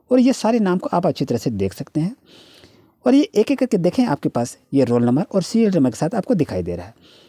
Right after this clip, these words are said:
और यहाँ पर बात करूँ तो यहाँ पर देखें, आपका शॉर्ट में जो नाम दिया है उसका यहाँ डिटेल दिया हुआ है। और ये है constable executive male and female in दिल्ली पुलिस एग्जामिनेशन रिजल्ट आउट हो चुका है, तो इसका यहाँ पर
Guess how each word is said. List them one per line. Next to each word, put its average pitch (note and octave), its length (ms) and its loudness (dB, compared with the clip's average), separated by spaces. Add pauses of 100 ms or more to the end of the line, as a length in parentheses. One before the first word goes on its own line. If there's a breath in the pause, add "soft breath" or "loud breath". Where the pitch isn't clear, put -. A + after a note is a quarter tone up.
(160 soft breath)
और C4 120 4
यहाँ G3+ 300 2
पर A3 220 -4
बात D#3+ 200 0
करूँ C3 240 -4
तो - 360 -10
यहाँ A3+ 140 4
पर C4+ 140 2
देखें, G#3+ 260 0 (100)
आपका F3+ 320 -2 (680 soft breath)
शॉर्ट C#4 340 2
में C#4 120 4
जो G3+ 100 0
नाम D3+ 240 2
दिया A#2+ 200 0
है - 160 -10 (160)
उसका A3+ 240 0
यहाँ D#3 140 4
डिटेल G2+ 280 -2
दिया F#2+ 180 0
हुआ F2 200 -10
है। F#2+ 120 -20 (840)
और C#3 140 0
ये B3+ 220 4
है A#3 120 0
constable G#3+ 560 0
executive G#3 580 0
male F#3+ 220 4 (100)
and D3+ 240 0
female F3+ 360 2 (460 loud breath)
in G#3+ 120 4
दिल्ली G3 340 2
पुलिस B3 400 -2
एग्जामिनेशन C#3 520 0
रिजल्ट A#3+ 340 0
आउट A2 140 0
हो B2 80 -4
चुका G3 220 -2
है, G#3 100 -2 (380 soft breath)
तो D#4+ 60 -2 (100)
इसका B3+ 280 0 (140)
यहाँ E3+ 160 0
पर A#3 160 -2